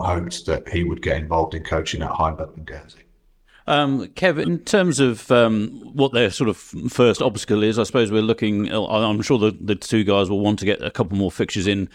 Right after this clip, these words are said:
Speaker 2: before they hit their sort of competitive debut, but obviously that, that will be Alderney in, in early spring. I mean, it, are you able to perhaps give them a bit of advice or sort of like what they'll be looking to, um, to get from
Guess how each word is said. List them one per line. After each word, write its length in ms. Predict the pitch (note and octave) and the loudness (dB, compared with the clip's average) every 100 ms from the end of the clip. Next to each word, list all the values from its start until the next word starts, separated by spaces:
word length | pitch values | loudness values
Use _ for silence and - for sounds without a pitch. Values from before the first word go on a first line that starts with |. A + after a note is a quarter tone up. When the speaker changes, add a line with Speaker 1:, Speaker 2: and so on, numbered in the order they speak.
| - - | -14 -10
Speaker 2:
before 280 | - G#2+ | 0 2
they 160 | F#2+ G2+ | 4 2
hit 180 | C3 G#2 | 0 0
their 220 | G2+ F#2+ - B2+ | 0 -2 -4 -2
sort 160 | B2 | 0
of 60 | F#2 | 0
competitive 580 | G2 E2+ B2+ - F#2+ D#2 | -2 -2 -2 0 -2 0
debut, 340 | F#2+ F#2 G#2+ | 0 0 0
but 140 | G#2 A2+ | 0 0
obviously 340 | A2 G#2 A2 | 0 0 0
that, 300 | A2 G2 - | 2 -2 -2
that 160 | B2 A#2 | -2 0
will 100 | F#2+ | 2
be 300 | A2 G#2+ - - _ _ | 2 2 -2 -14 _ _
Alderney 600 | C3 C3 A2+ A2 A2+ A2 | 4 4 4 4 4 2
in, 180 | G#2+ G#2+ | 2 0
in 340 | A2 G#2+ G#2+ | 0 0 0
early 300 | A2+ A2+ G#2+ | 0 0 0
spring. 440 | - - B2+ A#2+ B2+ | -2 0 2 4 4
I 20 | |
mean, 220 | C#3 C#3 - - - | 4 2 -4 -8 -4
it, 140 | D3+ D3+ - E2 - | -2 -4 -10 -4 2
are 100 | D#3 | 2
you 200 | F#3+ G3 | 4 4
able 220 | F#3+ F3+ | 4 2
to 80 | D3+ | 2
perhaps 240 | E3 A#2+ | 0 2
give 160 | D3+ D3+ | 0 2
them 120 | D3 | 2
a 60 | |
bit 160 | C#3 D#3 | 2 2
of 140 | D3 | 4
advice 560 | D3 A#2+ C#3+ C#3+ C3 - | 2 2 4 4 2 2
or 280 | C3 B2+ A2+ - - | 4 4 2 -4 -6
sort 160 | - C#3 | 2 4
of 80 | B2 | 6
like 80 | |
what 160 | C#3 C#3 | 4 4
they'll 160 | C3+ C3 | 4 4
be 140 | C3 | 2
looking 460 | B2+ C#3 C3+ B2 G#2+ | 2 0 0 -2 -2
to, 580 | - B2+ B2 A#2 A#2+ | -4 0 2 4 4
um, 260 | A#2 A2+ G#2+ - - - | 4 4 0 -8 -20 -6
to 100 | C3+ | 0
get 340 | G#2 C3 - - | 2 2 0 -2
from 440 | C#3+ B2 A#2 | 2 4 2